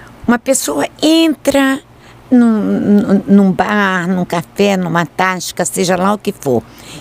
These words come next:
e vai se alcoolizar. E o álcool altera o metabolismo, altera o comportamento. Quando essa pessoa começa a apresentar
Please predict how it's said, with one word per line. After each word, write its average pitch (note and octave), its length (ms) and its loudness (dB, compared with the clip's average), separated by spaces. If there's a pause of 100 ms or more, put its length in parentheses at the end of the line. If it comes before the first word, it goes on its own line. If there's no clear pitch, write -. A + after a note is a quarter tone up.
e D4+ 80 2
vai A#3+ 280 2
se - 160 -2
alcoolizar. G#3+ 760 -2 (720)
E D4 140 4
o D4 160 4
álcool F#3+ 600 0 (100)
altera B3 640 0
o - 40 4
metabolismo, C4+ 960 2 (360)
altera B3+ 1040 0
o C4 140 -2
comportamento. A3+ 1300 0 (760)
Quando E4+ 520 0
essa C4 320 0
pessoa D#3 640 -2 (360)
começa A#3 680 2
a C4 80 0
apresentar A3+ 1120 0